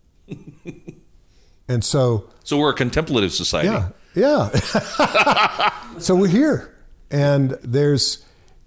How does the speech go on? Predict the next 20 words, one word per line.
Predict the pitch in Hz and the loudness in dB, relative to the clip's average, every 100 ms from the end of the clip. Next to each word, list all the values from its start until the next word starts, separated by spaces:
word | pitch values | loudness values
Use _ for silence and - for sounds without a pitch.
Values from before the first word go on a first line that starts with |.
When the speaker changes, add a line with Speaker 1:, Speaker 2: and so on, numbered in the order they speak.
| - - | -20 -8
Speaker 2:
best | - 147 - | -4 -2 0
things | 117 104 101 | -2 -2 -4
I | 95 98 | -4 -4
did | 92 110 | -2 -2
as | 95 | -2
the | 90 | -4
boys | 92 110 101 | -2 -2 -2
were | 101 | -4
growing | 104 101 101 | -2 -2 0
up | 113 - | -2 -4
is | 95 | -6
we | 104 | -2
also | 104 110 113 98 98 _ _ - - 123 | -2 -2 -2 -4 -6 _ _ -20 -18 -8
have | 143 110 | -4 -4
a | |
fire | - 120 113 101 | -4 -2 -2 -2
pit | - 78 - - - - | -6 -12 -12 -18 -18 -10
on | 95 98 | -6 -4
our | 95 | -2
deck, | 92 98 90 | -2 -2 -4